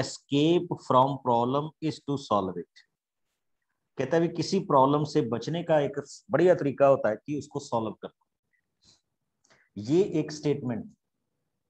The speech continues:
keeping this statement in your mind,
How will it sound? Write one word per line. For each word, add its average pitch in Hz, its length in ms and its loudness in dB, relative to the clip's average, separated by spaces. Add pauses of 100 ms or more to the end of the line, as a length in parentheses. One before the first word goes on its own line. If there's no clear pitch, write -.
(120)
keeping 180 480 0
this 190 220 0
statement 156 580 -4
in 147 100 -2 (140)
your 156 100 4 (140)
mind, 107 260 0